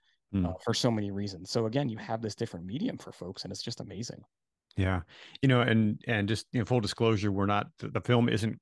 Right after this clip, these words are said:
Speaker 1: quite publicly available yet for individuals. Uh, it will be October twenty-eighth.
Speaker 2: Okay.
Speaker 1: That is our, our, our goal. That's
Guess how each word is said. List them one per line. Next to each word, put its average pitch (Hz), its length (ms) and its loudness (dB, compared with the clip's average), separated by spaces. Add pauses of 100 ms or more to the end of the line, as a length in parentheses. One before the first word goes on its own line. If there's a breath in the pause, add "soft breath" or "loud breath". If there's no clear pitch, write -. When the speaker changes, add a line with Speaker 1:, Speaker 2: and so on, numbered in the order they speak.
Speaker 1:
quite - 340 -2
publicly 123 460 0
available 120 400 0
yet 120 260 -2
for - 140 -8
individuals. 127 600 -2 (100)
Uh, 101 160 2
it 107 140 4
will 107 240 6
be 123 360 2 (100)
October 113 400 0
twenty-eighth. 104 500 -2 (400 loud breath)
Speaker 2:
Okay. - 220 -14
Speaker 1:
That 101 200 2
is 95 140 0
our, 92 220 0 (100)
our, 92 300 0 (180)
our 95 140 -2
goal. 95 420 0
That's 98 240 -2